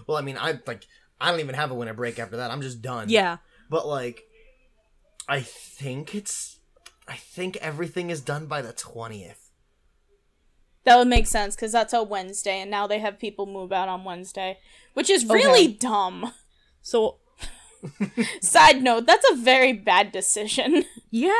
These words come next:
Speaker 3: Why would you kick people out at ten A M on a Wednesday? <laughs>
Speaker 2: Gross.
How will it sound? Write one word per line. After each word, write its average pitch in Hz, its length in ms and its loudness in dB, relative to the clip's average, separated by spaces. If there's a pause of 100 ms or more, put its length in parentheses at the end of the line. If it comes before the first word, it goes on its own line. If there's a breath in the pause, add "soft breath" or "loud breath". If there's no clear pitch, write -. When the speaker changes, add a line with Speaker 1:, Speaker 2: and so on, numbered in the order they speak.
(320)
Speaker 3:
Why 269 260 8
would 415 200 0
you 403 100 -2
kick - 280 -4
people 277 280 2
out 233 160 8
at 233 120 -2
ten 233 240 0
A 226 120 2
M 226 120 2
on 214 80 0
a 190 80 -4
Wednesday? 185 840 -2
<laughs> 185 40 -6 (100)
Speaker 2:
Gross. 185 540 -2